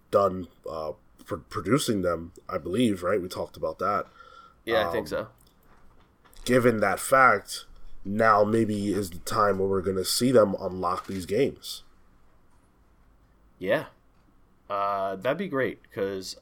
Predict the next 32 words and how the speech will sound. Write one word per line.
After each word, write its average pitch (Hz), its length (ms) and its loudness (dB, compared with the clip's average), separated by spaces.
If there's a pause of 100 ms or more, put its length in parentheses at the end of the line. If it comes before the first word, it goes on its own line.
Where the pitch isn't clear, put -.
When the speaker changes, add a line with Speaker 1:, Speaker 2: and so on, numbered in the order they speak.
(140)
Speaker 2:
I 107 140 -8
would 113 180 -4
really 101 640 -4
love 90 320 -8
to 107 60 -12
go 90 100 -8
back 101 260 -4
to 127 80 -10
some 113 200 -4
of 110 80 -2
them 104 140 -2
and 95 120 -4
just 101 180 -16
have 101 260 -8
them 90 320 -10 (120)
with 90 200 -10
me, 87 180 -12 (340)
you - 80 -6
know? 113 160 -4 (420)
Speaker 1:
Yeah. 139 440 6 (140)
You 165 80 2
know 208 80 10
what 262 200 6
kills 196 280 8
me, 175 100 6
though, 156 180 6
man? 139 460 8 (240)
Uh, 117 260 2 (140)
there 202 420 8
are 131 600 8
so 180 720 6
many 131 600 4